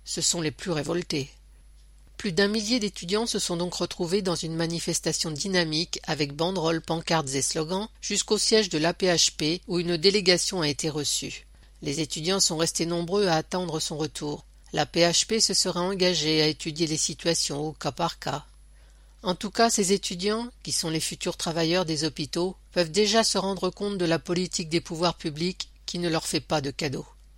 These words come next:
Quand ils intégreront les hôpitaux, ils le feront sans illusion sur la politique d'économie menée, qui rend la vie des travailleurs hospitaliers plus dure.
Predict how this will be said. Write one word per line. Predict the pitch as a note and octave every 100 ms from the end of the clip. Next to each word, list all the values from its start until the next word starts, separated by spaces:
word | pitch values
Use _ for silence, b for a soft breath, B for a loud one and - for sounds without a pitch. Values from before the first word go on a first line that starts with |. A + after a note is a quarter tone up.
| -
Quand | - F3+
ils | F#3+ D#3
intégreront | F3 E3 E3 F3 F3+ G3+
les | F3 E3+
hôpitaux, | E3 F3+ - G#3 A#3+ - -
ils | F3 F3
le | F3
feront | - F3+ F3
sans | - G3+
illusion | G3 F#3+ F#3 E3+ G#3
sur | - F3+
la | F3
politique | - F3+ F#3 - F#3
d'économie | C#3+ D3+ D3 D3 D3 D3
menée, | E3 F3+ G3+ G#3+ - -
qui | -
rend | G3 G#3+
la | F#3+
vie | E3+ F#3
des | F3+
travailleurs | - F3 F#3 F#3 E3+
hospitaliers | E3 - F3+ - D#3 D3 E3
plus | - D3+
dure. | D3 C#3+ C#3+ -